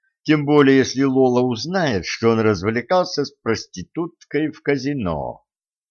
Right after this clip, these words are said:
М-да, если бы она была здесь, то сказала слова даже похлеще. А если и не повезло,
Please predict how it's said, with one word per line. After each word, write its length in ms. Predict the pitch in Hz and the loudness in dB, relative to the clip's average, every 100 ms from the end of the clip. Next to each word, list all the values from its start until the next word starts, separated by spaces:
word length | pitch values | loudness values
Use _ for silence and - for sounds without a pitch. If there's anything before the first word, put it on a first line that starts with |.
| _ _ _ _ _ | _ _ _ _ _
М-да, 760 | 95 98 98 90 92 87 78 - _ _ _ | -6 -4 -6 -2 0 0 -4 -10 _ _ _
если 400 | 85 101 117 110 | -2 0 0 -4
бы 160 | 110 104 | -2 0
она 260 | 101 110 | 2 2
была 400 | 104 95 95 98 | 2 0 2 2
здесь, 800 | 87 - 123 98 117 151 156 - - | 0 -6 -6 0 2 0 -2 -10 -2
то 180 | 113 131 | -2 -2
сказала 580 | - - 120 113 123 123 | -4 -4 0 0 0 -4
слова 360 | 110 104 104 | -4 0 0
даже 480 | 107 98 101 101 113 | 0 0 0 -2 -6
похлеще. 960 | - 107 - 170 147 - - - 156 - _ _ _ _ _ _ _ | -2 -2 -2 -2 -2 -4 -6 -8 -8 -10 _ _ _ _ _ _ _
А 120 | - 113 | 0 2
если 340 | 107 92 101 | 2 0 -4
и 60 | 98 | -6
не 80 | |
повезло, 600 | 95 85 78 67 233 - | -6 -6 -8 -2 -2 -2